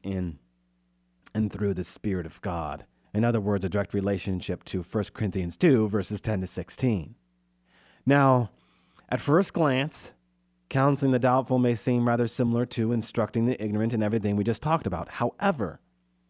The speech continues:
teaching has learning as its goal, while counseling aims to assist with making right decisions.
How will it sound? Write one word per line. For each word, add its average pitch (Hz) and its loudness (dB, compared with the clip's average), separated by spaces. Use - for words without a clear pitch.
teaching 226 4
has 135 2
learning 175 6
as 113 0
its 107 -2
goal, 113 2
while 120 4
counseling 165 -2
aims 123 0
to 127 -2
assist - -2
with 127 0
making 120 2
right 107 0
decisions. 104 -2